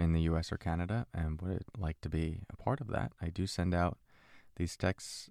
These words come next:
uh, almost daily, basically daily, even Saturdays and Sundays. There's short snippets, short quotes like this. And, um, people really appreciate them. Uh, and so I am loving offering them as a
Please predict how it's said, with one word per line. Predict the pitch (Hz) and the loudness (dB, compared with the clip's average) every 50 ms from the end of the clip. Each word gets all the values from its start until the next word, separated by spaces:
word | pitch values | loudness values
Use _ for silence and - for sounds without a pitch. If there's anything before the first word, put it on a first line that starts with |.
| - _ | -12 _
uh, | - 92 92 - - 143 - | -4 -4 -4 -4 -8 -6 -4
almost | 107 127 160 165 - | -2 -2 -2 -2 -2
daily, | _ - 143 160 117 73 - 98 - _ _ _ - - _ - | _ 0 2 2 2 0 -2 -6 -12 _ _ _ -20 -20 _ -10
basically | 104 113 - - - - 117 117 | -10 -8 -8 -8 -6 -2 -2 0
daily, | 113 117 113 104 90 87 90 | 2 2 2 4 4 4 2
even | 95 95 110 110 104 104 | 2 4 4 2 2 0
Saturdays | - - - 76 87 101 104 107 107 107 104 - | 0 0 2 4 4 4 4 4 2 2 2 0
and | 107 101 | -2 0
Sundays. | - - 95 95 95 107 110 117 123 - - _ - - | 2 2 2 2 4 2 0 -2 -2 -6 -10 _ -8 -2
There's | - 87 85 87 87 | 2 4 4 4 2
short | - - - 90 - - | 2 0 0 0 0 0
snippets, | - - 92 90 _ - 95 92 - - | 0 0 0 0 _ 0 -2 0 -2 -12
short | - - - 92 92 90 _ - - - - - - - - - | -10 -6 -2 -2 -2 -4 _ -16 -20 -20 -20 -20 -20 -20 -20 -14
quotes | - - 98 98 - - | 0 2 2 2 2 0
like | - 92 90 85 | 2 2 2 2
this. | 90 87 87 104 120 - - - - - - - - - - - - - - - - - - | 2 2 2 2 0 -4 -12 -16 -20 -20 -20 -20 -20 -20 -20 -20 -20 -20 -20 -20 -20 -6 0
And, | - 90 87 87 90 87 85 85 | 4 6 6 8 8 6 6 6
um, | 87 85 85 85 82 85 85 - _ _ _ _ _ _ _ _ - - - | 6 8 8 6 6 4 0 -4 _ _ _ _ _ _ _ _ -20 -20 -6
people | - 113 104 - 117 107 | -4 -4 0 0 2 2
really | 104 107 104 110 110 110 107 113 - _ _ _ _ _ - - - - - - | 2 2 2 2 2 0 -2 -4 -8 _ _ _ _ _ -14 -12 -12 -8 -4 -4
appreciate | 110 - - - 87 80 - | -4 -2 -2 -2 -2 -2 -2
them. | - - - - 98 - _ - 87 | -4 -4 -4 -6 -10 -14 _ -6 -4
Uh, | 82 80 82 80 - - _ - | -2 -2 -2 -4 -6 -10 _ -8
and | - 82 82 80 | -6 -4 -4 -4
so | - - 82 82 82 | -2 0 0 0 0
I | - - 82 85 85 85 85 85 - - | 0 0 0 2 2 2 0 -2 -2 -2
am | 90 87 85 | 0 0 2
loving | 85 85 82 87 85 85 85 85 92 101 - - | 2 2 2 2 0 0 0 -2 -4 -8 -10 -2
offering | - 85 - - - 87 87 | -2 -2 -2 0 2 2 4
them | 87 85 85 | 4 4 4
as | 85 85 85 | 2 2 2
a | 85 82 85 82 | 0 0 -2 -2